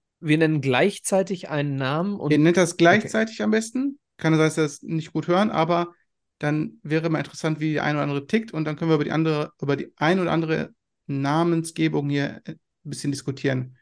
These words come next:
Speaker 2: wie man auf diesen Spieler kommt.
Speaker 1: Also es ist keine Wissens-, sondern eine
Speaker 2: Nein, einfach
Speaker 1: Ah,
Speaker 2: Gefühl
Speaker 1: okay.
Speaker 2: oder was
Speaker 1: Ah,
Speaker 2: einem grad in den
Speaker 1: okay.
Speaker 2: Kopf kommt.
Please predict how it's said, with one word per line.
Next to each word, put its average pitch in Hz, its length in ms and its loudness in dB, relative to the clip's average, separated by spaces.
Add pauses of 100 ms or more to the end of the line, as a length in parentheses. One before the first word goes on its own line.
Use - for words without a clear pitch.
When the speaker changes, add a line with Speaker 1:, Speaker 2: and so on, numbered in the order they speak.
(160)
Speaker 2:
wie 151 120 -4
man 143 160 2
auf 131 160 -4
diesen 139 220 -4
Spieler 135 240 -4
kommt. - 340 -10 (200)
Speaker 1:
Also 143 140 0
es 143 80 -4
ist - 40 -8
keine 139 320 0
Wissens-, 220 480 2
sondern 180 280 0
eine 156 220 2
Speaker 2:
Nein, 247 220 8
einfach 202 280 4
Speaker 1:
Ah, - 40 -20
Speaker 2:
Gefühl 233 500 4
Speaker 1:
okay. - 80 -2
Speaker 2:
oder 185 180 2
was 202 140 0
Speaker 1:
Ah, - 40 -2
Speaker 2:
einem 190 140 0
grad 185 140 -2
in - 40 -2
den 170 80 0
Speaker 1:
okay. 185 80 -2
Speaker 2:
Kopf 170 120 -4
kommt. 160 320 -2